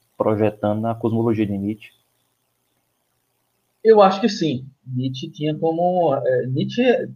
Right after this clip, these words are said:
Speaker 2: tinha um, é, apesar de ele não ser um aristocrata, no sentido de ser um nobre ou coisa do gênero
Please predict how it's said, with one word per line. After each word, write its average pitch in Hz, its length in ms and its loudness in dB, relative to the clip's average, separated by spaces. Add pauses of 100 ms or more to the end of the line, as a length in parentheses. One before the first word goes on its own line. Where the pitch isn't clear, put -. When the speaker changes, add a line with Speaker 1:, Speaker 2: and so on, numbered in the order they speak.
Speaker 2:
tinha 135 200 -4
um, 190 380 -4 (840)
é, 117 300 -2 (380)
apesar 156 260 6
de 170 40 6
ele 165 80 4
não 175 160 6
ser 160 320 4
um 160 100 4
aristocrata, 135 720 4
no 147 120 -4
sentido 139 380 -8
de 131 140 -8
ser 143 120 -2
um 151 100 0
nobre 127 600 4
ou 120 120 -2
coisa 123 280 -4
do 127 120 -8
gênero 131 600 -4